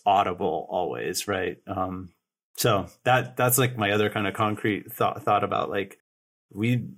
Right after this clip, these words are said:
I used to try to regulate sound and incentivize it, you know?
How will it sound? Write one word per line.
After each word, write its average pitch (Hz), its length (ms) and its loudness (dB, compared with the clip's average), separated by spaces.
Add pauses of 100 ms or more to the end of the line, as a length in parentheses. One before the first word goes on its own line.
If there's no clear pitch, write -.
(160)
I 110 100 4
used 135 240 4
to 113 60 -2
try 117 160 0
to 101 80 4
regulate 92 640 0 (260)
sound 95 640 2 (640)
and 120 160 -4
incentivize 98 920 -2
it, - 240 -6 (420)
you 101 140 -6
know? 95 260 -10